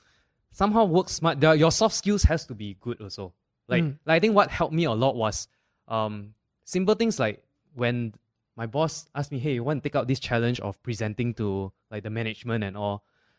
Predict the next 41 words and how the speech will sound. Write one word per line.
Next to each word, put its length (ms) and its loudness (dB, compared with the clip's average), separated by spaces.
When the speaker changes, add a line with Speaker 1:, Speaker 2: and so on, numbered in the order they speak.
Speaker 1:
I 100 6
was 600 2
scared 360 0
as 160 -4
heck, 240 2
man. 340 0
And 160 2
I 80 8
was 220 6
super 520 2
underqualified 720 6
to 80 4
do 160 6
it, 240 4
but 220 4
I 100 4
just 200 8
did 160 6
it 160 4
because 240 6
she, 340 4
she 180 2
knew 260 6
that 240 2
I 100 2
could 220 -4
talk. 180 -2
Speaker 2:
Mm, 280 2
mm. 180 4
Speaker 1:
And 140 4
she 100 2
gave 180 8
me 140 6
the 80 0
opportunity. 800 0
So 160 0
sometimes 600 4
I 80 -2
think 200 4
luck 340 4
comes 420 0